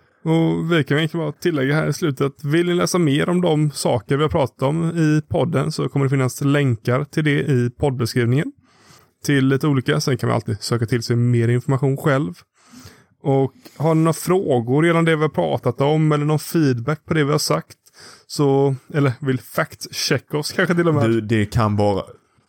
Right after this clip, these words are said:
Speaker 2: vi uppskattar feedback som rättar oss. Så får vi gå ut med en korrigering nästa vecka eller någonting.
Speaker 1: Ja. Eh, och det kan ni skicka till kaktech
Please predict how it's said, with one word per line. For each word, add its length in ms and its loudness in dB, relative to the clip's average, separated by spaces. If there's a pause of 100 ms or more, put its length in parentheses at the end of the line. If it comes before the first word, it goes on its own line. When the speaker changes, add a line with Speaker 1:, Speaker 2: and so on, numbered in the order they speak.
(340)
Speaker 2:
vi 260 2
uppskattar 680 -2
feedback 520 -2
som 160 0
rättar 320 -4
oss. 300 -4 (340)
Så 160 -2
får 160 0
vi 140 2
gå 140 2
ut 180 -2
med 100 0
en 60 0
korrigering 520 2
nästa 240 0
vecka 240 -2
eller 120 0
någonting. 340 0 (360)
Speaker 1:
Ja. 220 2 (760)
Eh, 300 2
och 420 0
det 200 2
kan 120 0
ni 60 2
skicka 300 0
till 480 0
kaktech 580 -4